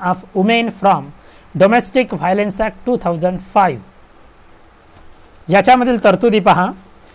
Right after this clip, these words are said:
घरगुती जुलमाची जी व्याख्या आहे, ती यामध्ये असं सांगितलेलं आहे की, व्यथित व्यक्तीच्या मानसिक किंवा शारीरिक आरोग्यास, म्हणजे जी पीडित व्यक्ती आहे, तिच्या शारीरिक, मानसिक आरोग्यास, सुरक्षिततेत, जीवितास, अवयवास, कल्याणास धोकादायक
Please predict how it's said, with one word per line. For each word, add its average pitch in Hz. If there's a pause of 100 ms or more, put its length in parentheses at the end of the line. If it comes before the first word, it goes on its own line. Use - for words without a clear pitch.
(160)
घरगुती 233
जुलमाची 226
जी 233
व्याख्या 190
आहे, 220
ती 247
यामध्ये 220
असं 202
सांगितलेलं 185
आहे 170 (720)
की, 262
व्यथित 220
व्यक्तीच्या 208
मानसिक 208
किंवा 226
शारीरिक 202 (120)
आरोग्यास, 185 (400)
म्हणजे 185
जी 196
पीडित 233
व्यक्ती 208
आहे, 165 (100)
तिच्या 214 (480)
शारीरिक, 240 (120)
मानसिक 208
आरोग्यास, 190
सुरक्षिततेत, 226
जीवितास, 196
अवयवास, 202
कल्याणास 202
धोकादायक 160